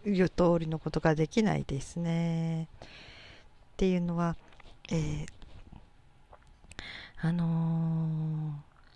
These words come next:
ー、うん。まあ、股関節を痛め、痛み出したのは去年かな？去年もう途中ほんと歩けなくなっちゃって痛くてね。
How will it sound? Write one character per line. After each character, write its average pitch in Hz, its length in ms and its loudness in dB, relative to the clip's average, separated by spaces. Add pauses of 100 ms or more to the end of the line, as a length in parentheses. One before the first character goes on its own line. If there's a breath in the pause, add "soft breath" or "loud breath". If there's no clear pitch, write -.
(3250)
ー、 202 60 6
う - 20 10
ん。 160 180 4 (880)
ま 208 140 -4
あ、 - 60 4
股 214 80 6
関 277 300 6
節 - 600 0 (480)
を 247 100 12
痛 214 260 8
め、 208 160 6 (1080)
痛 220 260 6
み 226 100 6
出 233 100 8
し - 80 -2
た - 80 -2
の 156 60 0
は 143 80 0
去 - 160 0
年 233 240 2
か - 200 -10
な？ 185 320 0
去 - 140 4
年 190 340 2
も 208 100 2
う 190 40 0
途 - 160 -8
中 - 160 -2
ほ 262 140 4
ん 269 60 2
と 214 220 8
歩 214 100 4
け 233 100 0
な 190 100 4
く 143 140 -6
な 151 60 -10
っ - 20 -10
ち - 80 -10
ゃ - 20 -6
っ - 60 -14
て 220 100 -8
痛 165 180 -6
く - 120 -12
て 143 140 -8
ね。 143 300 -8